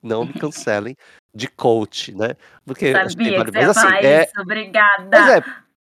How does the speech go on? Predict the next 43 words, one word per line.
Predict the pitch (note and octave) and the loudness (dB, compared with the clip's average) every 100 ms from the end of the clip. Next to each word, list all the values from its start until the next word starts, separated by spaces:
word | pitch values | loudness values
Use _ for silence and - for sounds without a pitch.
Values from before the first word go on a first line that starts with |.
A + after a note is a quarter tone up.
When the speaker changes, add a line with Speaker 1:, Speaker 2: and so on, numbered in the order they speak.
| _ _ _ - | _ _ _ -2
Speaker 1:
eu | C#3+ | 2
acho | D#3 D#3+ | 2 2
que | G#3 | -6
assim, | - C3+ | -10 -10
tem | - G3+ | -10 -10
coaches | - F#3+ D3 - - | -6 -4 -4 -10 -20
e | |
coaches. | - D#3 A2 G2 - - | -14 -10 -10 -12 -18 -10
Tem | D#3 G#3 | -10 -8
gente | C#3+ C3+ | -10 -6
que | |
faz | - C3+ | -2 -2
o | - | -4
cursinho | C#3 - - A2 | -12 -10 -12 -6
aí | A2+ | -6
de | A2 | -6
três | - B2+ A#2 | -6 -4 -4
meses | G#2 A#2+ C#3+ | -6 -6 -6
e | E3 | -6
fala | D#3 D3 | -6 -6
que | F#3 | -8
é | |
coach. | - A#2 G2+ - - - | -8 -6 -6 -10 -20 -6
Mas, | A#3+ F3 | -2 2
gente, | D#3+ - | 0 -2
tem | - B2+ | -2 -2
gente | E3 D3 E3+ - | -2 -6 -6 -10
que | F#3 | -12
estuda | - - A2+ C3 F3+ D#3 A2+ | -14 -10 -6 -4 0 2 2
mesmo | A2 A#2 C3 C3+ | 0 0 0 -2
a | |
fundo, | - - G#2+ B2 B2+ | -6 -10 -6 -6 -8
três | A2 G#2+ G#2 G#2+ G2 | -8 -4 -4 -4 -4
anos, | F#2+ B2+ B2 G2 | 0 2 0 -2
quatro | - G2+ G#2+ | -8 -10 -4
anos | G2+ G2 G#2+ | -6 -4 -6
aí. | G#2 - _ _ _ _ _ _ _ - | -6 -12 _ _ _ _ _ _ _ -2
Mas | F#3 B3 G3+ | 4 6 8
geralmente | A#3 G3 A3 - | 6 6 2 0
você | G#3+ - A3 | -4 0 0
vê | D3 E3+ | 2 2
essa | D#3+ D3+ D#3+ | 2 0 -4
positividade | D3+ C#3+ C3 - A#2+ B2+ A#2+ A#2+ | -8 -8 -10 -16 -2 -2 -2 -6